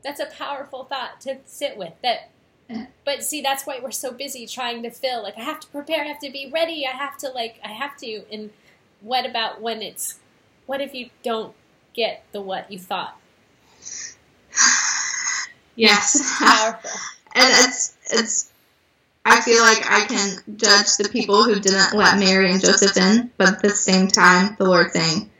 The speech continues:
Speaker 2: "Hey, are you making, are you making room for me
Speaker 1: Yeah.
Speaker 2: right now?"
Speaker 1: Amen.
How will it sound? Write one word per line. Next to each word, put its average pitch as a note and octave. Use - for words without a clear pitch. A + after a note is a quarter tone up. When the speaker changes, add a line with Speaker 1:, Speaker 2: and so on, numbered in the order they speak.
Speaker 2:
"Hey, G3
are F#3
you G3+
making, F3+
are G3
you G#3
making F#3+
room F3+
for F3+
me F3
Speaker 1:
Yeah. G#3+
Speaker 2:
right F#3+
now?" -
Speaker 1:
Amen. G3+